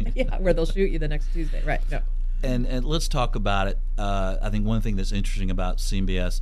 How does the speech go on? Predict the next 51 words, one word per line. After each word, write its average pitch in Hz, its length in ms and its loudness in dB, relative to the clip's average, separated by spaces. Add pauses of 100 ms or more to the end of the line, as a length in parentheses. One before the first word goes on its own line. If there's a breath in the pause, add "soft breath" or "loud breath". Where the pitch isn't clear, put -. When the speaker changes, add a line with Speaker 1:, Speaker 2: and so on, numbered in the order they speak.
Speaker 2:
versus 95 300 0
bank 110 360 0
loans 90 460 0
is 95 240 0
the 95 120 0
fact 101 440 0
that, 98 200 0 (340 loud breath)
from 110 160 0
what 110 140 0
you're 101 100 0
saying, 117 340 0
you 110 160 0
go 120 220 0
to 113 80 0
the 107 100 0
lender, 104 480 0
you, 120 180 -2
you 101 220 0
show - 160 0
'em 117 120 2
the 110 100 0
value, 98 420 0
you - 160 0
show - 200 0
'em 117 100 2
the 113 80 2
plan, 196 420 0
you 190 60 2
show - 180 0
'em 120 80 0
the 117 80 0
cash 98 460 0
flow, 107 140 0
you 98 100 0
show - 160 0
'em 120 100 0
the 113 80 0
leases, 104 480 0 (340 loud breath)
and 107 120 0
you 110 100 0
work 135 240 0
out 113 240 0
what 107 240 0
that 98 300 0
discounted 107 500 0
payoff 110 480 0
is 98 320 2 (760 loud breath)
up 117 140 0
front 117 600 0
before 110 580 0
you 98 280 0